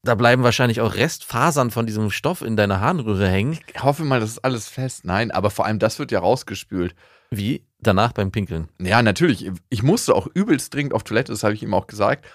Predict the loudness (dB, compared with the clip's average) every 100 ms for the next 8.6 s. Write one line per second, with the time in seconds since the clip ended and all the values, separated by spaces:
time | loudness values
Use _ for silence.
0 | _ -6 -2 -2 -4 -4 -2 2 2 0
1 | -4 -4 -2 -4 -6 _ _ _ _ _
2 | -6 -6 -8 -6 -6 -6 -6 -6 -6 -6
3 | -6 -10 -10 -10 -10 -12 0 2 4 2
4 | -2 -4 -6 -10 -2 0 4 4 4 4
5 | 4 6 4 2 -2 0 4 6 4 2
6 | -2 -4 -6 -8 -2 0 2 0 2 2
7 | 2 -2 0 2 4 2 0 -2 0 2
8 | 2 -4 -4 0 0 0